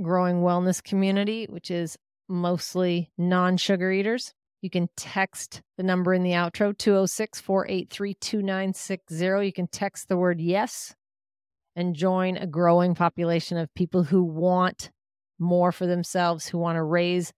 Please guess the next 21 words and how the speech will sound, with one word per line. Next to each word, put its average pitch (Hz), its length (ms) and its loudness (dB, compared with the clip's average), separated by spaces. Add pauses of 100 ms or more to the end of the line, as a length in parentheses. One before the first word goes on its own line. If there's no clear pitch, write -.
(340)
their 175 160 2
level 170 520 0
of 165 460 -4
awareness 226 760 2 (100)
and 165 300 -6 (340)
heighten 196 680 -6 (360)
their 170 240 -2
standards 220 1000 -2 (280)
and 170 240 -2
cut - 260 2
sugar 160 600 -2 (160)
and 156 180 -2 (100)
cut - 520 -2 (120)
toxins 156 800 0
from 156 280 -8
their 160 140 -6
life. - 340 -10 (460)
So 170 120 -2
if 160 100 -4
that's 202 280 0
you, 226 340 2